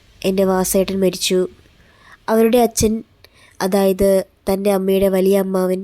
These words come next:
വാസുദേവൻ എന്നൊരു മരുമകനുണ്ടെന്നറിയാം. പക്ഷെ അദ്ദേഹം വിവാഹം കഴിച്ചിരിക്കുന്നത് ഭാരതി എന്നൊരു സ്ത്രീയെയല്ലേ?" തൻ്റെ മനസ്സിനെ കുഴയ്ക്കുന്ന ചോദ്യം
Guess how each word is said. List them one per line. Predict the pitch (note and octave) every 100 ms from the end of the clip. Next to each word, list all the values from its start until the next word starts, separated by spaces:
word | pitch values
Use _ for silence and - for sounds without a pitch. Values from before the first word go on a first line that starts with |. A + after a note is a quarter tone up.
| G#3
വാസുദേവൻ | G3 F#3 G3 F#3+ G3 G3+ G3
എന്നൊരു | F#3+ F#3 F#3
മരുമകനുണ്ടെന്നറിയാം. | F#3+ F#3 F#3 G3 G3+ F#3 F#3 F3+ F3+ F3+ F3+ _ _ _ _ -
പക്ഷെ | F#3 - F#3
അദ്ദേഹം | F3 F#3 F#3+
വിവാഹം | F#3 F3+ F#3 G#3
കഴിച്ചിരിക്കുന്നത് | G#3 F#3 G3 F#3+ F#3+ F#3 F#3+ F#3 _ - - - -
ഭാരതി | G3+ G3+ G#3 A#3+
എന്നൊരു | A3+ A3 G#3+
സ്ത്രീയെയല്ലേ?" | - G#3 G3 G3+ F#3+ F#3 F3+ F3+ _ _ _ _ _ - _
തൻ്റെ | C4 B3+ D4
മനസ്സിനെ | C#4+ C4+ C4 B3+
കുഴയ്ക്കുന്ന | B3+ A#3 A3+ A#3
ചോദ്യം | A#3 A#3+ G#3+ A3